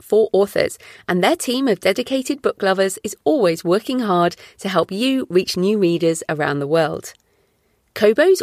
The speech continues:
author-first approach is one of the reasons they developed a promotions tool.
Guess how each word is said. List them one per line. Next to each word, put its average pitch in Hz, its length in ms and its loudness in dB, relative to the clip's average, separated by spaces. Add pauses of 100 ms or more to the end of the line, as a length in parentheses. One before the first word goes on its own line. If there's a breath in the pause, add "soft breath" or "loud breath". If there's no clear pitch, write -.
author-first 220 580 -2
approach - 460 -4
is 190 160 -6
one 254 200 -2
of 349 100 -2
the 165 100 -4
reasons 175 480 -2 (240 loud breath)
they 240 160 2
developed 180 480 0
a 190 80 -6
promotions 247 720 -2
tool. 156 320 -4